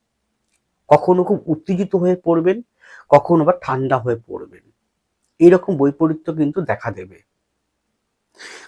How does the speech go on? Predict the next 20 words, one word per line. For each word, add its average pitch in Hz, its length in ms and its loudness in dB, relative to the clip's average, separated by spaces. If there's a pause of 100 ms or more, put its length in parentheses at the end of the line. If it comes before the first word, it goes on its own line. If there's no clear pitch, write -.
কথাবার্তার 202 540 4
জায়গাটা 143 420 2
ঠিক 151 220 -6
রাখতে 151 280 -8
হবে। 143 360 -6 (1700)
কখন 240 340 8
কাকে 190 240 2
কিরকম 170 360 2
কথা 170 240 -2
বলে 131 260 0
ফেলছেন, 143 540 -4
উল্টো 147 260 2
দিকে 147 220 0
যেহেতু 131 420 -8 (280)
শনি 139 320 -2
রাহুর 135 360 0 (260)
সংযোগ 131 680 -2
তৈরি 170 220 4
হবে, 170 380 -4 (840)
এবং 190 320 2